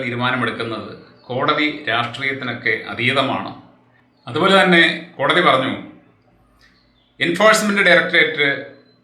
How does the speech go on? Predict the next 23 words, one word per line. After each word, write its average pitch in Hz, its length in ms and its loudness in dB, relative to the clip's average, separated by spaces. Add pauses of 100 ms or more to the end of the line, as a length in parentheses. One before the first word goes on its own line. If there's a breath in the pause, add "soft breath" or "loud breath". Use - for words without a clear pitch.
ബി 147 140 2
ജെ 190 140 4
പിക്ക് 180 280 2
വേണ്ടി 151 260 0 (260)
പ്രവർത്തിക്കുന്നതായിട്ടൊന്നും 135 1120 0 (200)
ഞങ്ങൾക്ക് 196 540 2 (280)
തോന്നുന്നില്ല 117 580 -6
എന്നുള്ളത്. - 340 -14 (840)
സുപ്രീം 165 360 -2
കോടതിക്ക് 170 400 0
പോലും 156 240 0
മനസ്സിലായ 131 360 2
ഒരു 127 120 2
കാര്യം 104 260 2 (300)
ഡൽഹി 131 340 0
ഹൈക്കോടതിക്ക് 135 580 2
മനസ്സിലാകാതെ 131 600 4
പോയത് 120 280 0 (140)
വലിയ 147 200 4
അത്ഭുതമാണ്. 156 440 0 (760 loud breath)
അതായത് 156 320 6
എൻഫോഴ്സ്മെന്റ് 196 680 2
ഡയറക്ടറേറ്റിനെ 180 580 4